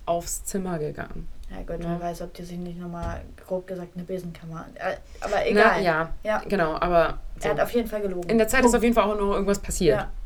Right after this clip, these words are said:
Speaker 1: So. Familie Bradley hat jetzt nicht so viele Optionen, außer zurück nach Hause zu fliegen und das F B I seine Arbeit machen zu lassen.
Speaker 2: Mhm.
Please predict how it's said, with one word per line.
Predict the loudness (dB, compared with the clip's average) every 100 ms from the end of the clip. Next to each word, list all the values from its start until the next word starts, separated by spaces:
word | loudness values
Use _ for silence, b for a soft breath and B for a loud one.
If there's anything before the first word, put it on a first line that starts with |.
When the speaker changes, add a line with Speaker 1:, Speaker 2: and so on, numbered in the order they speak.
| -8
Speaker 1:
So. | -8 -8 -8 B B B B B -2
Familie | 2 4 6
Bradley | 4 6 8 10 10 6
hat | -4 -2
jetzt | 0 0 0 -8 -12 -12 0
nicht | 2 2
so | 0
viele | 4 4
Optionen, | 2 0 2 2 2
außer | -2 -2 -4
zurück | -4 -4
nach | -2
Hause | 0 0
zu | -4
fliegen | -6 -4 -4
und | -4
das | -6
F | -6
B | -2 0
I | 0
seine | -2 -2
Arbeit | -2 -2
machen | -4 -6 -8
zu | -4
lassen. | -4 -2 -4
Speaker 2:
Mhm. | -4